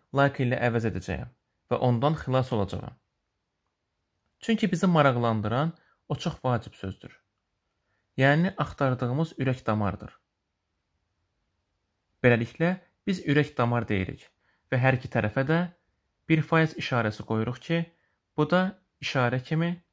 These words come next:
çıxış edir. Beləliklə, bu hər yerdə ürək damar sözünü ehtiva edən hər hansı sətrə uyğun olmalıdır. Və oldu, budur. Yaxşı, bu olduqca gözəldir. Biz çox şey əhatə etdik.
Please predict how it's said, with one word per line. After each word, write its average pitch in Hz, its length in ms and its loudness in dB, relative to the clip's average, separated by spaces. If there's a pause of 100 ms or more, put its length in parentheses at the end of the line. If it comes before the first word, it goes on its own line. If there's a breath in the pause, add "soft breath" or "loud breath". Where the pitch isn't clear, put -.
çıxış - 260 -10
edir. - 260 -12 (640)
Beləliklə, 113 500 2 (960 soft breath)
bu 190 140 4 (120)
hər 165 160 4
yerdə 113 400 -2
ürək 123 320 -2
damar 107 300 0
sözünü 107 340 -4
ehtiva 107 480 -2
edən 139 380 -2 (420 soft breath)
hər 165 220 2
hansı 120 260 0
sətrə 120 300 -4
uyğun 127 320 0
olmalıdır. 104 560 -2 (920)
Və 156 80 4
oldu, 110 460 0 (220)
budur. - 240 -4 (1040)
Yaxşı, 127 360 0 (460)
bu - 80 0
olduqca 151 420 2
gözəldir. 104 500 -2 (760)
Biz 185 180 -2
çox - 220 -2
şey 123 140 0
əhatə 104 420 0
etdik. - 400 -10